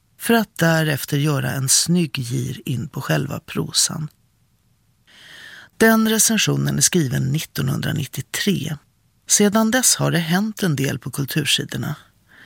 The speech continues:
Kritik har idag allt svårare att hävda sig när kulturredaktionernas uppdrag förändrats och vidgats.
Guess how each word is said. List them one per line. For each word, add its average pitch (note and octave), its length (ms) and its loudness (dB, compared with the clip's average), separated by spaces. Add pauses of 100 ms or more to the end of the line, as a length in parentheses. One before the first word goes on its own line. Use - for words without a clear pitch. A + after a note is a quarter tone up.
(220)
Kritik B3+ 460 2
har D#3+ 280 2
idag D#3 360 0
allt C3+ 200 -2
svårare F#3+ 680 0
att E3 60 2
hävda F3 400 0
sig D3+ 200 2
när C3+ 140 -2
kulturredaktionernas D3+ 1160 0
uppdrag D#3 580 -2
förändrats D3 720 0
och - 260 -6
vidgats. - 640 -2